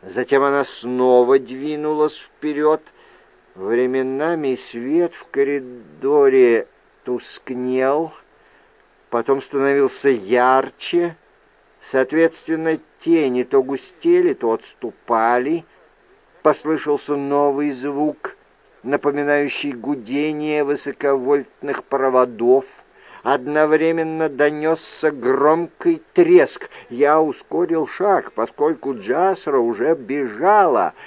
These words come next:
В этот момент впереди нас раздался хохот. Выход из коридора потонул в ослепительной вспышке пламени.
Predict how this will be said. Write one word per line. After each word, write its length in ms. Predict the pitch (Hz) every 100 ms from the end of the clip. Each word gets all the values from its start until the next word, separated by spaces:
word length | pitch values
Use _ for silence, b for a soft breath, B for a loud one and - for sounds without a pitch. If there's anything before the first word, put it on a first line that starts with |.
| B
В 160 | 110 127
этот 400 | 165 175 131 -
момент 560 | 127 127 151 196 160
впереди 720 | - - 147 143 147 135 202
нас 260 | 190 131 120
раздался 920 | 135 156 147 123 170 190 190 185 180 - b b b b _
хохот. 760 | - - 208 226 156 - - 90 _ _ _ _ _ _ _ _ _ b
Выход 800 | 151 151 160 220 226 - 131 123
из 220 | 143 139 -
коридора 1000 | - 156 151 143 135 240 240 147 101 90 b b
потонул 840 | - 160 160 160 160 170 226 254 196
в 140 | 156
ослепительной 1200 | 165 - 151 170 170 - 208 226 - 202 196 202 196
вспышке 800 | - - - 339 220 - - 202
пламени. 1040 | - 190 202 233 226 147 131 117 107